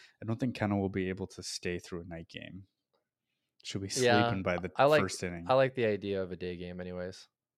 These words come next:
Speaker 1: Yeah, then you can
Speaker 2: That sounds
Speaker 1: get
Speaker 2: good to
Speaker 1: day
Speaker 2: me.
Speaker 1: drunk and be passed out. <laughs>
Speaker 2: Yeah, no day drinking. Um, okay, so let's break into it. You know, we have some great news and notes, and I think the biggest one to start us off is Cody Bellinger finally signing,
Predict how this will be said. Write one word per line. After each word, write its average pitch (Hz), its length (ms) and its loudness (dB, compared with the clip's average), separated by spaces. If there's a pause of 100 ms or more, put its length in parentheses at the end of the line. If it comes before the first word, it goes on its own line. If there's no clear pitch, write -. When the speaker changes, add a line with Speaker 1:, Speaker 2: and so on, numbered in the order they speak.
(200)
Speaker 1:
Yeah, 107 240 -4
then 98 140 -4
you 98 80 -4
can - 160 -8
Speaker 2:
That 110 80 2
sounds 98 140 2
Speaker 1:
get - 40 -18
Speaker 2:
good 98 60 -6
to 90 60 2
Speaker 1:
day 98 100 4
Speaker 2:
me. 90 80 -4
Speaker 1:
drunk 87 320 -6
and 87 240 -10 (100)
be 87 120 -8
passed 87 360 -8
out. 90 280 -12
<laughs> - 500 -12
Speaker 2:
Yeah, 101 180 -2
no 98 160 -4
day 92 200 -4
drinking. 90 500 -12 (460)
Um, 113 240 2
okay, 139 400 6
so 143 280 8
let's 139 200 6
break 180 260 0
into 107 280 -2
it. 156 200 -2 (320)
You 98 60 -12
know, 110 240 -8 (180)
we 101 120 -6
have 107 140 0
some 104 320 -8
great 110 280 0
news 110 220 -6
and 104 100 -6
notes, 104 320 -4
and 95 180 -4 (440)
I - 40 -14
think 131 160 2
the 113 60 6
biggest 110 340 2
one 101 160 0
to 90 80 -4
start 101 260 4
us 92 140 -2
off 104 380 6
is 90 180 -6
Cody 101 220 -2
Bellinger 92 400 0
finally 95 540 -6
signing, 95 720 -2